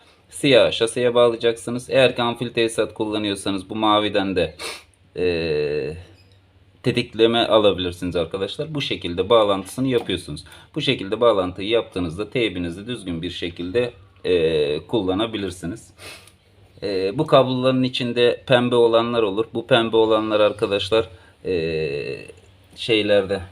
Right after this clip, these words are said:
hmm, double tape'lerde, indaş tape'lerde falan, e, geri dönüş kamerasının tetikleyicisi olur. Pembe olan kablo.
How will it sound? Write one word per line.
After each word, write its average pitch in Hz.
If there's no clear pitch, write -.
hmm, 80
double 113
tape'lerde, 98
indaş 101
tape'lerde 92
falan, 110
e, 80
geri 113
dönüş 110
kamerasının 101
tetikleyicisi 101
olur. 87
Pembe 90
olan 80
kablo. 92